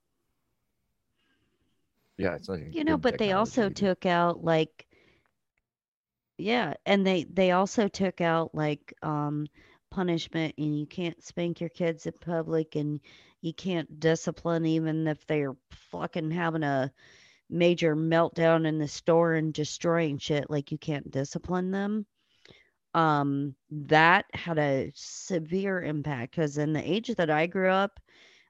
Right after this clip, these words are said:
Speaker 2: uh, like, they didn't have to touch me, like, ever. They had that look, like, "If you do that again, you're dead" look.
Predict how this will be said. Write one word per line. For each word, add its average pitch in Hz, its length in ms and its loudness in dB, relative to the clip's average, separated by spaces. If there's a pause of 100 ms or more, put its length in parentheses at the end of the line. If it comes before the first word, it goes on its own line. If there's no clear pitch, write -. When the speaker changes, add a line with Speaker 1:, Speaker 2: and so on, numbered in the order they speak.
(100)
Speaker 2:
uh, 151 340 2 (460)
like, 165 220 2
they 190 120 2
didn't 294 220 0
have 190 260 0
to 165 100 -2
touch - 420 -4
me, 175 300 0
like, 147 240 -4
ever. 160 480 -6 (480)
They 165 300 6
had 160 500 2
that 151 360 2
look, 147 540 0 (800)
like, 147 580 0
"If 151 220 -4
you 160 680 0 (240)
do 156 220 2
that 147 240 -2
again, 143 640 -4
you're 151 180 -2
dead" 139 580 -2 (720)
look. 156 400 0